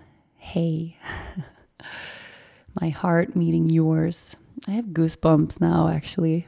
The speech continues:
up and down my arms. I just feel very present. I feel very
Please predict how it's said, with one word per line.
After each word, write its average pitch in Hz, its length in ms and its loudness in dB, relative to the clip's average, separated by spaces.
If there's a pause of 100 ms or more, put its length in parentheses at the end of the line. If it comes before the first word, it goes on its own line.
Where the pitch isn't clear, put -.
up 165 140 -6
and 151 100 2
down 156 180 4
my 160 180 2
arms. 165 500 0
I 165 80 -4
just - 260 -6
feel 160 520 0 (960)
very 160 240 0
present. 170 920 2 (160)
I - 40 -20
feel 165 240 -6
very 165 680 -2